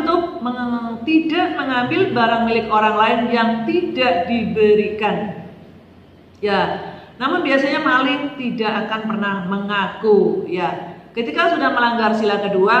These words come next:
maka berikutnya akan melanggar juga sila keempat. Bunyinya, Musawada, Weramani, Sikapadang, Samadiami. Pertama bilang tidak nyuri,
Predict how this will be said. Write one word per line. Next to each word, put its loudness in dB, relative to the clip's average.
maka -2
berikutnya -2
akan 0
melanggar -2
juga -2
sila -2
keempat. 0
Bunyinya, -2
Musawada, 0
Weramani, 0
Sikapadang, -2
Samadiami. -4
Pertama 0
bilang 2
tidak 2
nyuri, 0